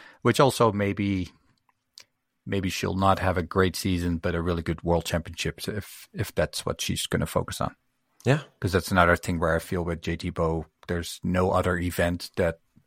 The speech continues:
Speaker 1: would distract him from the World Cup.
Speaker 2: No.
Speaker 1: Like two
Speaker 2: Yeah.
Speaker 1: years ago with the Olympics and stuff. So
Speaker 2: Yeah. Yeah. Well, guys, we made it. You've got just enough time to listen to this.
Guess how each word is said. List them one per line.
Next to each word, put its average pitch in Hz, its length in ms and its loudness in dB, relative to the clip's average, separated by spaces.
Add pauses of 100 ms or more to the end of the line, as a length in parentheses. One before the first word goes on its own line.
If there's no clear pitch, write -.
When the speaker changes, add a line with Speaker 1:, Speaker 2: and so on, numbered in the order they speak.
(120)
Speaker 1:
would 87 160 -6
distract - 440 0
him 85 100 -2
from 80 200 -2
the 78 80 -2
World 78 260 0
Cup. - 240 -2 (600)
Speaker 2:
No. 87 180 4 (160)
Speaker 1:
Like 80 200 -2
two - 100 -2
Speaker 2:
Yeah. 85 80 4
Speaker 1:
years 82 200 4
ago 82 280 2 (100)
with 95 160 -6
the 85 100 -2
Olympics 85 420 -2
and - 100 -10
stuff. - 240 -6
So - 200 -6 (160)
Speaker 2:
Yeah. - 160 0 (500)
Yeah. 90 160 2 (1800)
Well, 139 160 8
guys, 143 360 8 (240)
we 123 100 2
made 127 160 10
it. - 240 8 (420)
You've 113 140 0
got 110 180 10
just - 200 4
enough 120 140 4
time 113 200 4
to 107 60 10
listen 104 280 8
to 98 60 8
this. 98 400 8